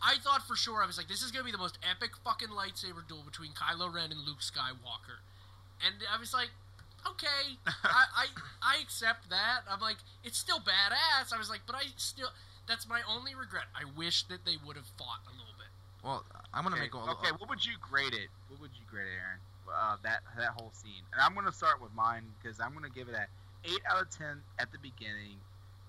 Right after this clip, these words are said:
Speaker 4: and then a ten out of ten at the end of it. Just because the eight out of ten, because Luke, you know, like, I thought that was an actual fight gonna happen, him just doing these fucking crazy, uh,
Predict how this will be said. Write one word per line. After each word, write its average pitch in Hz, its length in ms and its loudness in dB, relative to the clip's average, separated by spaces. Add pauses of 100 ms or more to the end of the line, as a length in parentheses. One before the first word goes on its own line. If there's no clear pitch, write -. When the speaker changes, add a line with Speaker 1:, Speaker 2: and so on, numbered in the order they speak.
(120)
Speaker 4:
and 123 140 -2
then 127 100 4
a 113 80 2
ten 156 240 -4
out 117 220 4
of - 80 -12
ten 117 100 -8
at 104 140 -4
the 104 240 -10
end 104 120 -4
of 92 140 -8
it. 95 140 -10 (360)
Just - 160 -10
because 120 360 -6
the - 80 -6 (100)
eight 165 140 2
out 165 180 10
of - 80 -2
ten, 139 540 2
because 113 580 -4 (420)
Luke, 123 200 -8 (320)
you 131 100 -10
know, 107 300 -8
like, 98 200 -4
I 113 120 2
thought 110 180 6
that 104 160 2
was 104 140 -10
an 101 100 -4
actual 101 240 0 (120)
fight 135 220 4
gonna 139 140 2
happen, 131 460 0
him 117 260 -8
just - 160 -16
doing 117 200 -12
these 104 280 -12
fucking 117 240 -4 (300)
crazy, 110 640 -6 (580)
uh, 110 280 6